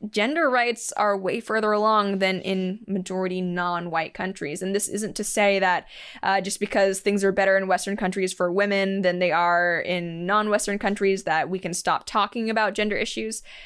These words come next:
But it, it kind of chips away at the idea that white people are the main agents of patriarchy, I would think.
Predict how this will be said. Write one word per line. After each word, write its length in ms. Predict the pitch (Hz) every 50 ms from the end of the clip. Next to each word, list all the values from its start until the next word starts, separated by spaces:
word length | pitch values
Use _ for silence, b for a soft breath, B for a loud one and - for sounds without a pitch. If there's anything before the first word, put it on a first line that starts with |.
| B B B - _ _ _ _ _ _ _ _ _ -
But 140 | 269 254 240
it, 140 | 247 - -
it 180 | 247 240 -
kind 380 | - - - 269 269 277 277 269
of 140 | 254 233 -
chips 340 | - - 269 233 - - -
away 440 | 226 226 220 233 240 240 226 226
at 180 | 214 214 208 185
the 180 | 214 220 214 208
idea 720 | 202 202 202 208 196 220 247 247 226 214 208 196 190 190
that 260 | 190 196 190 180 -
white 440 | 196 196 190 190 202 202 202 - -
people 720 | - - 202 196 - 190 190 185 185 180 180 175 - - _ _ _ _ _ _ _ _ _ _ _ -
are 200 | 196 226 226 220
the 140 | 214 220
main 440 | 214 214 208 208 202 208 202 202 196
agents 640 | 180 185 190 190 190 185 185 170 175 - - - -
of 300 | - - 185 175 180 -
patriarchy, 720 | - - 185 180 180 180 - 180 175 170 170 175 - 170 165
I 140 | - 180 180
would 180 | 175 170 175
think. 320 | - - - 175 170 151